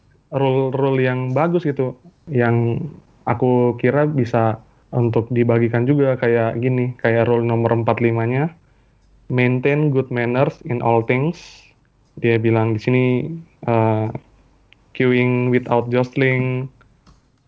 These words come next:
complimenting people when you need do, you need to, eh, not sticking your nose in where it is not wanted,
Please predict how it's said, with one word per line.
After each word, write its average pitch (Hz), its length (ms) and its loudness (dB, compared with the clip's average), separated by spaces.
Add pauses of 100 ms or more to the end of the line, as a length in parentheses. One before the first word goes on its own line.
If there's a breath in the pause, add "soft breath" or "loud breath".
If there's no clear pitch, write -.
(180)
complimenting 127 840 0
people 131 320 0
when 120 220 -2
you 120 180 0
need 120 220 -2 (100)
do, 135 420 0 (540)
you 135 240 0
need 131 280 0
to, 147 340 0 (1800)
eh, 120 560 0
not 127 260 0
sticking 131 540 -2
your 127 200 2
nose 135 460 0
in 123 440 0
where 120 260 2 (360)
it 131 180 0 (140)
is - 320 -10
not 127 260 2 (180)
wanted, 135 540 0